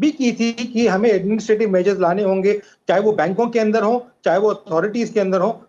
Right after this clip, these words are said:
वो एक जो एक हेल्पिंग हैंड हमें देना होगा, वो जरूरी है। और इसी वजह से काफी हद तक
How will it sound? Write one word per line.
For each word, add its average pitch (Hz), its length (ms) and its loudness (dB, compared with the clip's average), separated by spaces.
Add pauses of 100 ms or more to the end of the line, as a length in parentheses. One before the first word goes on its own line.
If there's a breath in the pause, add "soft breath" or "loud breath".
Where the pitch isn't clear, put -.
वो 247 140 4
एक 269 80 0
जो 277 80 0
एक 254 180 -2
हेल्पिंग 220 380 0
हैंड 202 340 0 (160)
हमें 196 200 0
देना 185 240 2
होगा, 170 260 0
वो 233 180 -2
जरूरी 190 460 2
है। 123 260 -2 (300 soft breath)
और 196 60 2
इसी 214 280 0
वजह 247 280 2
से 233 120 0
काफी 202 360 -2
हद 196 120 2
तक 208 340 -2